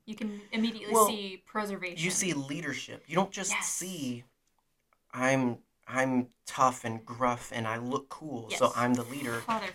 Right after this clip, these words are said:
Speaker 2: You,
Speaker 1: figure.
Speaker 2: you get characterization of,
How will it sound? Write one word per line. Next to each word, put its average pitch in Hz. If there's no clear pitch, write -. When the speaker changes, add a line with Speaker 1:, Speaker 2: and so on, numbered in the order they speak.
Speaker 2:
You, 156
Speaker 1:
figure. -
Speaker 2:
you 147
get 160
characterization 123
of, 113